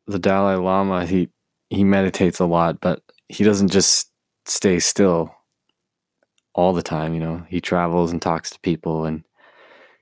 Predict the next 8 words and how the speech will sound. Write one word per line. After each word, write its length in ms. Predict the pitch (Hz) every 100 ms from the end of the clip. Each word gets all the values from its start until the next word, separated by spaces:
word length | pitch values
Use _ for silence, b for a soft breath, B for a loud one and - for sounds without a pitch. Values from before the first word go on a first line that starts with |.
| _
he 200 | - -
really, 420 | 90 85 82 82 80 - - _ _ _ _ _ _ _ _ _ _ _ _ _ _ _ _ _ _ _ _
he 160 | - 98
wants 280 | 90 82
the 100 | -
world 280 | 85 87 85
to 140 | - 87
improve, 840 | 82 - 98 92 85 80 -